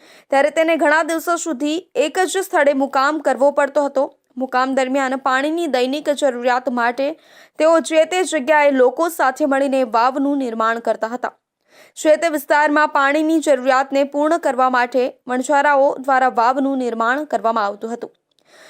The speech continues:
એવું પણ કહેવાય છે કે સુરતના રેલવે સ્ટેશન નજીક લાલ દરવાજા વિસ્તારમાં આવેલી વાવનું નિર્માણ પણ લાખા વણઝારાએ કર્યું હોવાનું મનાય છે. મૂળ સૌરાષ્ટ્રના અને વર્ષોથી સુરતમાં સ્થાયી થયેલા શેઠના પૌત્ર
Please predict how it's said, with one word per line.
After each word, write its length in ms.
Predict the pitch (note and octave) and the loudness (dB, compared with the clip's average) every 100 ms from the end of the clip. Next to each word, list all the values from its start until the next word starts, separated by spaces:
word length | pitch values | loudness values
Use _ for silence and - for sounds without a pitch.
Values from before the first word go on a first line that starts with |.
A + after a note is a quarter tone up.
| - | -2
એવું 240 | C#4 D4 F#4 | 0 2 2
પણ 160 | F#4 | 0
કહેવાય 440 | F4 F4 C#4+ D4+ D4+ | 0 0 2 0 0
છે 200 | F4+ E4+ | -2 -2
કે 140 | E4+ | -2
સુરતના 580 | E4 D#4 D#4+ D#4+ D#4+ D#4+ | -4 0 0 2 0 2
રેલવે 240 | D4+ C4 | 0 0
સ્ટેશન 420 | C#4+ D4+ D4+ E4 | -4 -4 -4 -2
નજીક 400 | D4+ D4 D4+ D4+ | -2 -2 -4 -2
લાલ 300 | D4 B3+ C4+ | 0 2 2
દરવાજા 520 | C#4+ C4 B3+ C4 D#4 C#4 | 2 2 2 2 0 -2
વિસ્તારમાં 640 | C4 - C4 C4+ C4 C4 | -2 -2 0 2 0 0
આવેલી 460 | - A#3+ B3+ C4 D#4+ _ _ - _ | 0 0 -2 -4 -8 _ _ -20 _
વાવનું 560 | A#3+ C4+ C#4+ E4+ F4 F4+ | -2 2 2 2 0 2
નિર્માણ 500 | D#4+ C4+ C4 C#4 D#4 | 2 2 2 0 0
પણ 240 | D4+ D4 | 2 2
લાખા 400 | C4+ A3 C4 D#4 | 2 0 0 -2
વણઝારાએ 560 | C#4+ B3+ B3 C4+ B3+ B3 | 0 -2 0 0 2 0
કર્યું 300 | B3+ A#3+ B3 | -2 -4 -2
હોવાનું 420 | B3 B3+ A#3+ C#4+ A#3+ | -2 -2 -4 -8 -8
મનાય 360 | A3+ G#3 G3 | -6 -4 -6
છે. 220 | G#3 C4 - _ _ _ _ _ _ - | -8 -10 -12 _ _ _ _ _ _ -2
મૂળ 140 | D4 F4 | 0 2
સૌરાષ્ટ્રના 760 | F4+ D#4 D4+ D#4 D#4 E4+ E4 | 2 2 2 0 -2 0 2
અને 340 | D4 D#4 - - | 2 0 -2 -6
વર્ષોથી 600 | B3 D4 D#4+ G4 G4 F4 | 0 0 0 -4 -2 -4
સુરતમાં 720 | F4 D#4+ D#4 D#4+ C#4+ D4 - | -4 0 0 0 0 0 -2
સ્થાયી 400 | D#4+ - D4+ F4+ | -10 -2 0 0
થયેલા 380 | F#4 D#4 C#4 C#4+ | 2 4 4 0
શેઠના 560 | - D#4+ D#4 D4+ D4 D4+ | -2 -4 -4 -2 -2 -2
પૌત્ર 480 | - C4 D4+ - | 0 0 0 -2